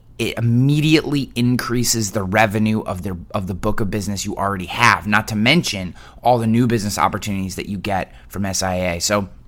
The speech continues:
there's so many benefits. I don't wanna go to, go into all of them, but I know that, uh, money talks. And guys,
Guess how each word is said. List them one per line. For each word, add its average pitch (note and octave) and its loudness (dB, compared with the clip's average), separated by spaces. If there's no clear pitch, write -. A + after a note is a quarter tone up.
there's F#3 10
so D3+ 6
many C#3+ 2
benefits. A#2+ 2
I G#2+ 0
don't A2 0
wanna A2 2
go G#2+ 0
to, G#2 0
go A2 2
into G#2 0
all G#2 4
of F#2+ -2
them, G2+ 2
but G2+ 2
I G#2+ 4
know A2 6
that, G2+ 4
uh, F#2+ 4
money A2 4
talks. - 4
And G2 -4
guys, G#2 4